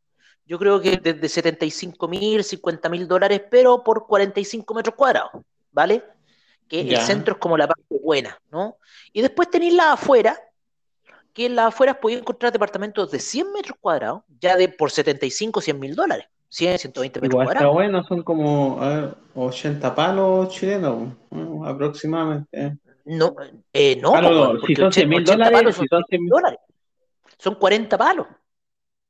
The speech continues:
Speaker 2: No, claro, pues sí, estaba hablando de los cien mil dólares que dijiste en un inicio.
Speaker 1: Claro.
Speaker 2: No, pero, pero cincuenta mil dólares, puta, o cuarenta palos igual, está bueno, pues,
Speaker 1: Claro.
Speaker 2: un
Speaker 1: O sea,
Speaker 2: departamento.
Speaker 1: entonces, ¿qué, qué quieren estos hueones de, de Estados Unidos y,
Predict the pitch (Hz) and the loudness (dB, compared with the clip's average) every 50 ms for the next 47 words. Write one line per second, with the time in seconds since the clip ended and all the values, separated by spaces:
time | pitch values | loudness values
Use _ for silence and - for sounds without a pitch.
0 | _ _ _ _ _ _ - 170 190 196 196 226 226 180 147 123 127 123 120 - | _ _ _ _ _ _ -2 0 0 2 2 2 0 0 0 -2 -2 -4 -4 -2
1 | 156 143 135 131 131 139 139 131 - 170 175 170 175 170 170 165 156 151 147 147 | 0 0 0 0 2 0 0 2 2 2 2 4 2 2 2 2 2 2 2 0
2 | 156 156 160 170 160 160 170 170 170 170 170 - 165 160 160 - - - 165 160 | 0 0 0 0 0 2 2 2 2 2 0 -2 -4 -4 -4 -6 -4 -2 -2 0
3 | 165 165 165 160 139 147 - - - _ _ _ _ _ _ _ _ _ _ _ | 0 -2 -2 -2 -4 -4 -6 -14 -16 _ _ _ _ _ _ _ _ _ _ _
4 | _ - 196 - 160 156 147 123 120 113 110 110 - - 123 117 - 131 127 117 | _ -2 0 0 2 2 2 2 2 2 0 0 -2 -4 -6 -2 0 0 0 2
5 | 123 123 127 131 131 123 143 147 143 123 117 113 107 107 - 110 107 113 117 113 | 2 2 4 4 4 4 4 2 2 2 2 0 -2 -2 -4 -4 -2 0 0 0
6 | 107 104 101 101 95 92 95 - - 101 98 104 104 - 107 - - 98 104 123 | 2 2 2 0 0 -2 -2 -4 -4 -2 -2 -2 -4 -8 -12 -10 -8 -6 -4 -4
7 | 120 117 117 110 104 - - - - _ _ - - 92 98 117 156 202 226 208 | -4 -6 -6 -6 -8 -8 -8 -10 -16 _ _ -8 -6 -4 -4 -2 -2 -2 -2 -2
8 | - 180 151 147 156 156 160 170 175 170 _ _ _ - 170 156 135 131 131 139 | -2 -2 -2 0 0 0 0 -2 -6 -8 _ _ _ -14 -8 -6 -6 -4 -4 -4
9 | 147 143 131 127 233 247 135 139 175 202 220 - _ _ - - - _ _ _ | -4 -2 0 0 2 2 0 0 -2 -4 -6 -10 _ _ -20 -20 -20 _ _ _
10 | _ _ - _ - 170 - 233 233 262 247 - - 254 - 196 _ 262 277 - | _ _ -20 _ -18 -6 -4 -4 -4 -4 -6 -8 -8 -12 -12 -12 _ -16 -16 -8
11 | - 285 285 285 269 269 262 - 285 254 208 196 202 214 233 247 262 262 240 - | -8 -6 -6 -4 -6 -6 -8 -8 -12 -8 -4 -2 -2 0 0 -2 -2 -4 -6 -8
12 | - 185 185 180 175 165 160 147 131 143 151 147 - 190 180 196 190 - 175 170 | -10 -6 -4 -2 -2 0 0 0 -2 -2 -6 -8 -6 -6 -6 -6 -4 -6 -8 -8
13 | 185 202 202 190 | -6 -4 -4 -4